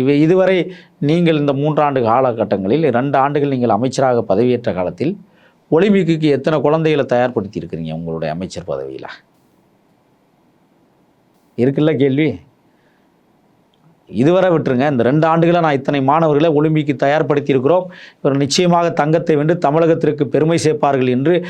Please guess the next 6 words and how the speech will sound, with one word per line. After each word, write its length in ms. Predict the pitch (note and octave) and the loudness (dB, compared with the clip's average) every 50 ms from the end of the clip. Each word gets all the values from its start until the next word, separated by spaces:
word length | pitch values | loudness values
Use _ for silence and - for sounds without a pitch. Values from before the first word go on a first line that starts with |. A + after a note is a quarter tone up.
| - - - - D3+ | -12 -8 -4 -2 -2
எத்தனை 220 | D3+ D#3 G3 G3 F#3+ | 0 0 0 2 2
பேரை 140 | G3 F#3+ F3 F3 F3+ | 2 2 2 2 0
தேர்வு 180 | D#3+ D3+ D#3 C#3 - | 0 0 0 0 0
செய்து 200 | - C3+ B2+ A#2 A#2+ A#2 | 0 0 0 0 0 -2
வச்சிருக்கிறீங்க? 500 | F#2 - G#2 G#2 - F#2 F2 F#2+ C3 C3+ A#2+ - - _ _ _ _ _ _ _ _ _ _ _ _ _ _ _ _ _ _ _ _ _ _ _ _ - | -2 -6 -8 -10 -10 -10 -8 -6 -6 -8 -8 -10 -16 _ _ _ _ _ _ _ _ _ _ _ _ _ _ _ _ _ _ _ _ _ _ _ _ -4
சரி, 240 | - E3 D#3+ D3 D3+ | 0 0 2 2 2